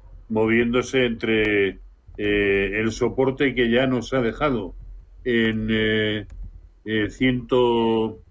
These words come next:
treinta y nueve con veinte y la resistencia que también ha dejado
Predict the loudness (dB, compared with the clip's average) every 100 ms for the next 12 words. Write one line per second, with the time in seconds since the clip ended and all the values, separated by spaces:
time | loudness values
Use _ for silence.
0 | -20 -18 -18 -2 0 2 2 0 2 2
1 | 2 0 0 -2 0 0 0 -2 -4 -4
2 | -14 -18 -20 -6 2 2 2 -2 2 2
3 | 2 -4 -6 -12 -4 -2 -2 -2 -2 -2
4 | -6 -18 -20 -20 -8 -4 -2 -2 -4 -2
5 | -2 -2 -2 -2 0 0 0 -4